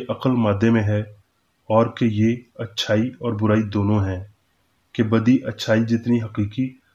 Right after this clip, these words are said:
और ज़्यादा ताकतवर है। इस अकीदे में सच्चाई की एक भी खसूसियत नहीं है। ये या तो बेखबर है या हासिद है। नौमियत की हासिद शक्ल इखलाकी गिरावट में बुनियाद रखती है।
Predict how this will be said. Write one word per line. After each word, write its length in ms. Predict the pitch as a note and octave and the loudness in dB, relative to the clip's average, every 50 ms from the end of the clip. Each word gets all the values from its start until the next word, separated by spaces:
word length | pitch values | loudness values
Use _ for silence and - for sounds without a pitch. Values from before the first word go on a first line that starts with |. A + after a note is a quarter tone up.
| _ _ - | _ _ 0
और 100 | A2 G#2+ | 0 2
ज़्यादा 320 | G#2 A2+ G#2 G2+ G#2 A2 | 4 4 4 4 4 2
ताकतवर 500 | G#2 - G2 - - - - G#2+ G2 F#2+ | 0 -2 -4 -6 -8 -8 -4 -4 -2 -2
है। 280 | F#2 F#2 F#2 F2+ - _ _ _ _ _ _ _ _ _ _ - | -2 -4 -6 -6 -8 _ _ _ _ _ _ _ _ _ _ -2
इस 220 | B2+ C3 - - - | -2 -2 -2 -4 -8
अकीदे 380 | - - - C3 A#2+ C3 C3+ | -8 -2 0 0 2 4 4
में 140 | C3+ C#3 C#3 | 4 2 0
सच्चाई 420 | C#3 - A#2 - - A#2+ A2+ A#2 | -2 -4 -6 -2 0 0 2 2
की 220 | A#2 - - B2+ A#2+ - A#2+ A2+ | 0 -2 -4 -4 -2 0 -2 -2
एक 140 | A#2 - - G2+ | -2 -4 -6 -6
भी 80 | A#2+ | -6
खसूसियत 600 | A#2 - - - - G#2+ G#2 - - A2 G#2+ - | -6 -6 -10 -8 -8 -8 -6 -4 -4 -4 -2 -2
नहीं 280 | G#2 G2+ F#2 G2+ G#2 F#2 | -2 -2 0 0 -2 -2
है। 180 | G2 G2 G2 F#2+ - - _ _ _ _ _ _ _ _ _ _ _ - | -2 -4 -6 -8 -10 -14 _ _ _ _ _ _ _ _ _ _ _ -2
ये 180 | A2+ A2+ A#2+ A#2+ | 2 4 6 6
या 260 | A2+ G#2+ A2+ G#2+ A2 | 6 6 4 4 4
तो 180 | A2+ - A#2 G#2+ | 4 2 0 2
बेखबर 540 | G#2 G#2 G2+ G2 - A2 G#2+ A#2 A#2+ A#2 | 2 2 0 0 0 2 2 2 2 2
है 180 | A#2+ B2 A#2+ - - _ _ _ _ _ - | 0 -2 -4 -6 -12 _ _ _ _ _ -2
या 160 | A#2 A#2 B2 A#2 - | 0 0 0 0 0
हासिद 340 | G#2+ G2+ - - - G#2+ G2+ | 0 -2 0 -2 -4 -4 -4
है। 220 | F2 F#2 F#2+ F#2 G2 - - _ _ _ _ _ _ _ _ _ _ _ _ - | -4 -4 -4 -6 -6 -10 -16 _ _ _ _ _ _ _ _ _ _ _ _ 2
नौमियत 440 | A#2 A#2 A#2 A#2+ B2 C3 C3+ C3+ - | 4 4 6 6 6 4 4 2 0
की 140 | - C#3+ | -2 -2
हासिद 360 | B2+ A#2+ A#2 A2 - - C3 C3 | -2 -2 -2 -2 -2 -4 -4 -4
शक्ल 420 | - - A#2+ - - A#2+ A#2+ A#2+ - _ _ _ _ _ _ _ _ | -4 -6 -8 -4 -2 -2 -4 -4 -6 _ _ _ _ _ _ _ _
इखलाकी 480 | B2 A#2+ - - B2 B2 A#2+ - - C3 | -4 -2 0 2 2 2 2 0 -2 0
गिरावट 480 | A#2+ A#2+ A2+ A2 G#2+ G#2+ A2+ - - | 2 2 2 4 2 0 -2 -2 -2
में 100 | B2 A#2 | -2 -2
बुनियाद 380 | A2 A2 G#2 G#2 G2+ G2+ G2+ G2+ | 0 2 2 4 4 2 2 0
रखती 340 | G2 G2+ - - - G#2 F#2 | -2 -4 -6 -8 -6 -6 -6
है। 180 | F2+ F#2 F2+ | -6 -8 -10